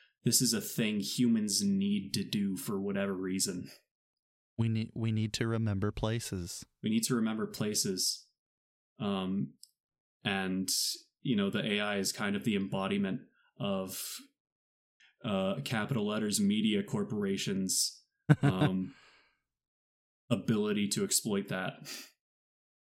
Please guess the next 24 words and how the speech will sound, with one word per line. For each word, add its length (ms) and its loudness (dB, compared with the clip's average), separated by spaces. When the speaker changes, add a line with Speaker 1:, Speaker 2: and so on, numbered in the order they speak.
Speaker 1:
Because 260 2
you, 180 6
you 180 2
get 160 4
charged 540 0
over, 380 -2
like, 300 0
I, 220 0
<laughs> 340 -20
I, 300 2
I 40 4
counted, 600 0
like, 300 0
uh, 300 -2
the, 400 -2
the, 240 0
the 120 0
number 280 4
of 120 -4
coins 320 0
I 100 0
was 120 0
picking 300 0
up. 160 -2